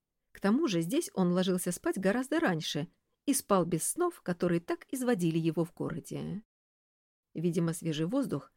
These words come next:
делал своё благотворное дело. В какой-то момент до его дремлющего сознания донёсся сигнал бедствия. Прислушавшись, Арсений понял, что сигнал сос посылает Кимберли, причём в голосе её отчётливо звучали нотки отчаяния.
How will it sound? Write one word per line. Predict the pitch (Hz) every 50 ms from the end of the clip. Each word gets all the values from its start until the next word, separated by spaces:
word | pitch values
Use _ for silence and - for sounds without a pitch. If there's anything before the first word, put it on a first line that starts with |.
| _ _
делал | - 220 330 359 294 165 160
своё | - - - 160 160 190 269 285
благотворное | - 220 190 190 190 - - 160 156 156 - 156 156 160
дело. | 143 - 147 139 135 127 131 135 143 175 185 - _ _ _ _ _ _ _ _ _ _ _ _ _ _ _ _ _
В | - -
какой-то | - 226 214 - - 392 403 403 208 185
момент | 185 160 165 185 220 285 339 330 330 - - - _
до | - 180 202
его | 202 208 233 320 370
дремлющего | 349 226 190 185 180 175 170 160 - - 165 151 170
сознания | - - 190 185 214 233 294 339 320 294 294 302 294
донёсся | 190 175 185 180 214 285 330 - - - 294
сигнал | - - 269 220 185 175 175 180
бедствия. | 165 156 147 156 151 139 - - - 156 156 147 147 147 147 - - _ _ _ _ _ _ _ _ _ _ _ -
Прислушавшись, | - 175 - - 233 311 330 - - - - - 151 151 - - - _
Арсений | 185 180 - - 320 339 233 175
понял, | 170 - - 302 311 285 277 277
что | 269 - - 185
сигнал | 175 - 170 165 170 170 156 156
сос | 156 - - 311 349 - - - - _ _ _ _ _
посылает | - 196 - 240 247 311 370 359 311 -
Кимберли, | - - - 214 196 175 170 185 170 170 156 151 151 151 170 - _ _ _ _ _ _ _ _ _ _
причём | - 196 180 - 190 185
в | 170 175
голосе | 196 294 311 269 220 - - 175
её | 170 175 170 165 165 - -
отчётливо | - 170 170 - - - 330 - 311 294 294 302
звучали | 277 285 302 294 - 202 170 175 175
нотки | 185 175 165 151 156 - - - - -
отчаяния. | 175 175 - - - 151 143 139 139 139 135 139 139 139 143 165 180